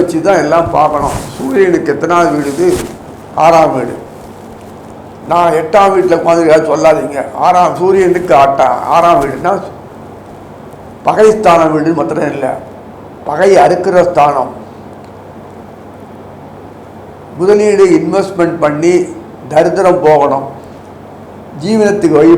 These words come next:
பண்ணணும், இதெல்லாம் இருக்குல்ல. சொத்து பத்துக்கள்ல உரிமை ஆகணும், அப்படியே வேகா இருக்கு. வக்கீல்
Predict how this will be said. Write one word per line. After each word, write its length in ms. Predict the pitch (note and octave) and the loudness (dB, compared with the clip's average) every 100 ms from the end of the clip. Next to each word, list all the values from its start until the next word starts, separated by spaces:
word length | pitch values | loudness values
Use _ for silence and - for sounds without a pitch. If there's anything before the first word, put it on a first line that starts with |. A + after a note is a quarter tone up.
| D#3+ | 4
பண்ணணும், 420 | C#3+ C#3 C#3+ C#3+ - - - - - - - - - - - | 2 -2 -4 -6 -12 -20 -20 -20 -20 -20 -20 -20 -20 -18 -6
இதெல்லாம் 300 | D3+ F#3 F#3+ | -2 2 2
இருக்குல்ல. 320 | - E3 F3 - - | 0 0 2 2 0
சொத்து 280 | E3 F3 F#3+ - | -6 -4 -4 0
பத்துக்கள்ல 480 | E3+ - D#3+ D3 E3+ D3+ | 0 0 -4 0 2 2
உரிமை 300 | D#3+ G3 F#3 D#3+ C#3 | 0 0 2 4 4
ஆகணும், 400 | C3+ C3+ C#3+ D3 - - | 4 0 -2 -4 -12 -10
அப்படியே 320 | C3+ D#3+ D#3+ F3 D#3 | -8 -2 0 2 2
வேகா 320 | D#3+ D#3 D#3 D3 | 2 4 4 2
இருக்கு. 280 | - C3+ C3+ C3+ - - - - - - - - - - | -2 -8 -10 -10 -14 -18 -20 -20 -20 -20 -20 -20 -14 -6
வக்கீல் 460 | E3 E3 E3+ D#3+ | -6 0 2 4